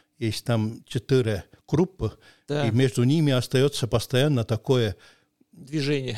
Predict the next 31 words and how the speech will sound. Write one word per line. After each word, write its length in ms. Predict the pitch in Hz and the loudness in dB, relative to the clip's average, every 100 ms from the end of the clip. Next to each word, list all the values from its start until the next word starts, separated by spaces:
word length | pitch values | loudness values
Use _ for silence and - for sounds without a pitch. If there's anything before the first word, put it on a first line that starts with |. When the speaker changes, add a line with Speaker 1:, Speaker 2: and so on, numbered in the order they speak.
| 143 | -2
Speaker 1:
один. 480 | 127 123 135 107 87 - - - - | 0 4 4 2 -2 -10 -20 -14 0
Но 180 | 127 151 | 2 2
и 80 | |
кто-то 360 | 131 - 175 156 | 2 2 2 2
должен 340 | 135 156 156 | 2 0 0
заманчивать 640 | 143 120 117 147 - 156 135 | 0 2 2 2 0 -2 -2
себе 400 | - 101 123 127 - _ _ - | -4 0 0 -2 -8 _ _ -4
дополнительную 1000 | 117 110 120 135 - 135 123 117 107 - _ | 0 2 4 2 2 2 2 0 -2 -10 _
голос 520 | 123 117 101 - - - _ _ | 2 2 0 -4 -6 -12 _ _
или 180 | 123 123 | -2 0
два 220 | 104 120 | 2 0
голоса. 480 | 117 104 95 - - _ _ _ _ | 0 -2 -2 -8 -12 _ _ _ _
Speaker 2:
Ну 140 | - 160 | -12 -4
да, 160 | 147 135 | -2 -2
это 180 | 139 | -4
и 40 | 147 | -6
происходит, 640 | 143 156 - 143 120 117 - | -4 -6 -4 -6 -6 -10 -14
э, 360 | 117 110 117 120 | -12 -10 -4 -2
Speaker 1:
Это 180 | 127 147 | 0 2
происходит, 600 | 160 143 220 175 151 - | 2 2 2 2 -2 0
и, 320 | 135 135 143 | 2 2 0
как 220 | - 156 165 | -2 -2 0
я 80 | |
понимаю, 480 | 160 147 147 147 139 | 2 2 4 2 2
что 380 | 120 - 127 123 | -2 0 2 2
это 180 | 131 135 | 0 0
было 220 | 135 123 | 2 2
только 340 | 147 147 - | 2 0 -2
что, 420 | 123 - 151 113 - _ _ _ _ - | -4 0 2 2 -4 _ _ _ _ -2
э, 360 | 113 110 107 | 0 2 0
м, 800 | 107 76 - - 117 110 101 117 | -4 -10 -16 -20 -10 -4 -4 -4